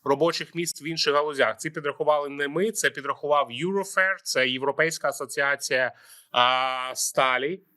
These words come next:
І це зрозуміло, тому що багато наших підприємств, е, мають суміжні підприємства, постачальників рі-, різних комплектуючих, матеріалів.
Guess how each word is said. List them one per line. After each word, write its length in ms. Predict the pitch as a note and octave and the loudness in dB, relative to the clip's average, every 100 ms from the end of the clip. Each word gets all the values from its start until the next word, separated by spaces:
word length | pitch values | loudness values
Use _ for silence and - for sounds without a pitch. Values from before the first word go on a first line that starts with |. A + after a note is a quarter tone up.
| _ _ _ _ _ D#3+ | _ _ _ _ _ 4
І 540 | D#3+ F3 F3+ F#3 F#3 | 4 4 -2 -4 -4
це 340 | F3+ - F#3+ G3 | -4 4 4 4
зрозуміло, 420 | F3+ F#3 G3 A3 | -6 -12 -6 -6
тому 140 | G3 | -4
що 120 | F#3 D#3+ | -4 2
багато 440 | F3+ F3 G#3 F#3 | 2 4 0 -4
наших 260 | G3 - E3+ | -8 -8 -8
підприємств, 880 | F3 E3+ F#3 G3+ G3+ - - D#3 E3 | -2 2 4 2 0 -6 -8 -4 0
е, 260 | E3 D#3 C3+ | 2 0 2
мають 360 | D#3+ F3+ E3+ | 4 4 2
суміжні 500 | - F3 F#3+ E3+ F#3 | 0 0 -4 -6 -6
підприємства, 880 | F3 E3+ F3 D#3+ C#3+ C3+ - C#3+ C#3 | -6 -2 2 4 4 0 -6 -2 -2
постачальників 960 | E3+ D#3+ F#3 - E3 F3 E3+ E3 E3+ C#3+ | 0 -2 -2 2 2 2 -2 -6 -4 -2
рі-, 180 | C#3 F3 | -2 -4
різних 420 | D#3 E3+ D#3 D#3+ | -8 -8 -8 -4
комплектуючих, 1080 | E3 E3+ E3+ - C#3 C#3+ C3+ - D3 C#3+ | -4 -4 -14 -10 -8 -6 -4 -4 -4 -8
матеріалів. 880 | D3+ D3+ D#3 D#3 D#3 D3+ D3 C#3+ C3+ | -8 -4 0 2 4 2 0 -2 -4